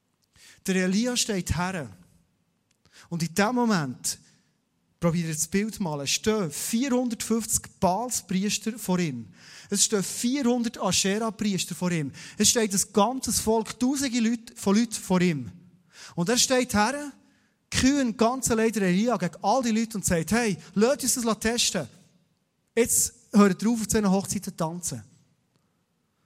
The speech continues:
Von wo hat der Mann die Mut? Von wo hat er die Entschlossenheit, so herzustehen? Es heisst von ihm, er war ein Mann gewesen,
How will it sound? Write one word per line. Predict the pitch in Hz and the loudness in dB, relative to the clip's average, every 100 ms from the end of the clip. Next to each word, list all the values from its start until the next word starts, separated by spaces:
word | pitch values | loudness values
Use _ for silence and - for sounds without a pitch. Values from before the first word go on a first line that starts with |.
| _ _ _ _ _ _ _ - _ | _ _ _ _ _ _ _ -20 _
Von | - 185 180 | -4 0 2
wo | 185 226 | 2 2
hat | 214 214 208 | 2 0 -2
der | |
Mann | 180 165 170 202 | -2 0 0 -2
die | 214 180 | -2 0
Mut? | 180 202 151 - - - - _ _ - | 0 0 -4 -6 -10 -12 -20 _ _ -20
Von | - 185 165 | -2 0 2
wo | 220 | 2
hat | 233 247 | 2 0
er | |
die | 208 214 | 0 0
Entschlossenheit, | - - 185 220 - 220 214 214 - - | -2 -2 -2 0 0 0 -2 -4 -8 -4
so | - 196 196 | 0 2 2
herzustehen? | 180 185 - 156 120 101 - _ _ _ _ _ _ | 0 -2 -4 -4 -8 -12 -20 _ _ _ _ _ _
Es | 151 147 | -2 0
heisst | 160 214 233 - | 0 0 -4 -4
von | 190 | -2
ihm, | 185 185 | -2 0
er | 170 | -2
war | 160 | -2
ein | 151 | -2
Mann | 170 214 | -2 -2
gewesen, | 208 - 135 | -2 -4 -6